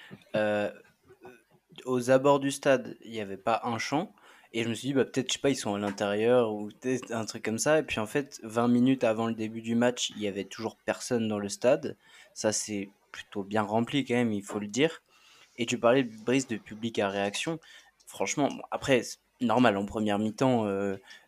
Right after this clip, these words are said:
euh, voilà, forcément, euh, le public est pas chaud, tu prends trois zéro, tout ça. Moi, le seul moment où j'ai senti de la ferveur, c'était après le premier but.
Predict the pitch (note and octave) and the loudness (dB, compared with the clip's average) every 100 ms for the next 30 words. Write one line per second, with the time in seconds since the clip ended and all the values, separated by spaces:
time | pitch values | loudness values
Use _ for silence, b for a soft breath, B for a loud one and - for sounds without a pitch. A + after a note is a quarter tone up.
0 | - F#2+ F#2+ F#2+ A2+ G2+ - - - A2+ | -6 -2 -2 0 2 2 0 -6 -2 2
1 | B2+ A#2+ G#2 G2+ G2+ A2 A#2+ B2 A2 - | 4 4 2 0 -4 -8 -6 -6 -4 -2
2 | G#2 - C3 - _ G2+ - G2+ G#2+ A#2 | -2 -2 -4 -6 _ -10 -6 -6 -4 -6
3 | A#2 - C3+ - b b b b b - | -8 -4 -4 -4 b b b b b -2
4 | C3+ C3 - C3 C3 C#3+ C3+ A#2 B2 A#2+ | 0 0 0 -2 0 0 0 -2 -4 -4
5 | B2 A#2 A2+ A#2+ C3 - G2+ F#2 C3+ B2 | -2 -2 0 0 0 -2 -6 -4 -6 -6
6 | - B2 A#2 A#2 E3 - | 0 2 2 -2 -6 -10